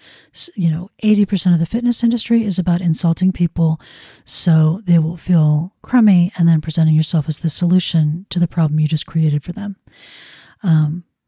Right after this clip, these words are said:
but, you know, I see coaches do it. I see, you know, I see a lot of different people do it. Now,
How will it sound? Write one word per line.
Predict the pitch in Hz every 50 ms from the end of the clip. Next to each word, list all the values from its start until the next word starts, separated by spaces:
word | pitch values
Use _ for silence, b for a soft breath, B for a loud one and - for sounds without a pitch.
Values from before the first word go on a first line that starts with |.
| _ _ -
but, | 320 320 277
you | 269 320 311
know, | 294 277
I | 269 262
see | 240 - - - 185 160
coaches | - - 262 254 - - 233 - -
do | - 208 202 196 190
it. | 185 180
I | 165 160
see, | 160 - - - - 175 170 170 170 170 185 - _
you | - 202 180
know, | 165 156 151 156 185 208 _ _ _ _ _ _ _ _ _ _ _ _ - -
I | 240
see | 226 - -
a | 226 185
lot | 175 170 165
of | 160 151
different | - 165 - - 151
people | - 160 - - 165
do | - 190 185
it. | 185 190 - _ _ _ _ _ _ _ _ -
Now, | 220 233 254